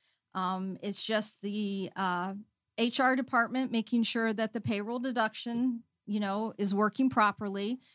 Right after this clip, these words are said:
The employee simply goes online and applies. Um, once they're approved, then it's all done behind the scenes. The employer never really needs to know. Um,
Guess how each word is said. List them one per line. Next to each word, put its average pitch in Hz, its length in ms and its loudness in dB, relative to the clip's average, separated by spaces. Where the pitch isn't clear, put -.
The 202 80 -2
employee 226 600 0
simply 240 400 -2
goes 240 260 2
online 226 540 4
and 220 200 0
applies. 185 680 -2
Um, 180 440 -4
once 196 260 -6
they're 220 200 0
approved, 277 640 0
then 190 560 -4
it's 190 220 -8
all 202 180 0
done 220 240 0
behind 220 320 0
the 220 80 -2
scenes. 233 580 0
The 190 100 -2
employer 208 540 0
never 202 400 -2
really 226 320 2
needs 240 380 2
to 262 80 -2
know. 277 480 2
Um, 196 480 0